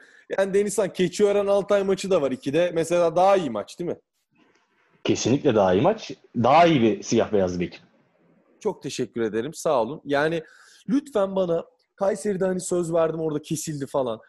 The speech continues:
Speaker 1: Şu Kayseri'nin yani kuracağı ileri üçlünün Beşiktaş'tan çok daha iyi olduğunu falan böyle bahseder misin abi? Ben mi yanılıyorum abi? Ben bir şey söylemek istiyorum. Ya tamam. Tamam Beşiktaş konuşacağım abi.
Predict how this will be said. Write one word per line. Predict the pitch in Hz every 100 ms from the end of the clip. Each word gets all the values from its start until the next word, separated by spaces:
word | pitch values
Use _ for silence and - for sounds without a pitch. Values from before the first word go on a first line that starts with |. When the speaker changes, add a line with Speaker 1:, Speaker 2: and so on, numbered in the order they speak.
| _ -
Speaker 1:
Şu | - -
Kayseri'nin | 269 294 - 233 190 185
yani | 180 185 190 185
kuracağı | - 208 196 240 233 220
ileri | 202 220
üçlünün | 233 220 - 220 175
Beşiktaş'tan | 165 - 220 - 214 - 226
çok | - - 247 -
daha | 220 208
iyi | 185 190
olduğunu | 190 185 147 165 160 -
falan | 180 196 185
böyle | 196 147
bahseder | 156 - 233 277 277
misin | - 180
abi? | 151
Ben | 156 262
mi | 262
yanılıyorum | 156 127 113 110
abi? | 139 117 - - -
Ben | 285 302
bir | 247
şey | 262
söylemek | 214 165 123 110 107
istiyorum. | - 117 110
Ya | 131
tamam. | 214 180 120 - _
Tamam | 233 226 196
Beşiktaş | 202 - 180
konuşacağım | - 139 - 117 95
abi. | 87